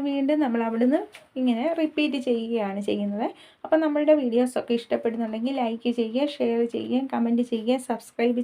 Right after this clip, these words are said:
ചെയ്യുക, bell icon all എന്നുള്ള ഓപ്ഷൻ ഒന്ന് ക്ലിക്ക് ചെയ്യുകയും പിന്നെ തീർച്ചയായിട്ടും കമൻറ്റ് ചെയ്യണേ. നിങ്ങൾക്കിത് വളരെ യൂസ്ഫുൾ ആകുന്നുണ്ടെങ്കിൽ അത് തീർച്ചയായിട്ടും ഒരു കമൻറ്റായിട്ട് തന്നെ ഇടണേ. അതുപോലെ തന്നെ തയ്യൽ ഇഷ്ടപ്പെടുന്നവർക്കൊക്കെ ഒന്ന്, ആ, ഷെയർ കൂടെ ചെയ്ത്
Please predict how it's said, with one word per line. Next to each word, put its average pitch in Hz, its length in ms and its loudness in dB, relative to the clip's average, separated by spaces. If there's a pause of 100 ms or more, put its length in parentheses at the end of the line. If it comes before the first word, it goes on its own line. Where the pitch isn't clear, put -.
ചെയ്യുക, 226 320 -2 (460)
bell 240 220 6
icon 247 260 0 (100)
all 233 160 2
എന്നുള്ള 226 240 0 (120)
ഓപ്ഷൻ 254 340 -2
ഒന്ന് 226 200 -2
ക്ലിക്ക് 226 360 -4
ചെയ്യുകയും 233 360 0
പിന്നെ 240 220 4
തീർച്ചയായിട്ടും 240 600 0
കമൻറ്റ് 254 340 2
ചെയ്യണേ. 214 300 2
നിങ്ങൾക്കിത് 311 340 2 (120)
വളരെ 254 320 4
യൂസ്ഫുൾ 262 500 2
ആകുന്നുണ്ടെങ്കിൽ 240 560 -2 (360)
അത് 247 180 4
തീർച്ചയായിട്ടും 247 720 0
ഒരു 233 140 -2
കമൻറ്റായിട്ട് 262 600 2
തന്നെ 285 240 4
ഇടണേ. 214 280 -4
അതുപോലെ 254 300 -2
തന്നെ 240 200 -2 (480)
തയ്യൽ 247 340 0
ഇഷ്ടപ്പെടുന്നവർക്കൊക്കെ 285 1120 -2
ഒന്ന്, 262 160 2 (640)
ആ, - 20 -10 (380)
ഷെയർ 269 280 4 (140)
കൂടെ 294 200 2 (100)
ചെയ്ത് 233 200 2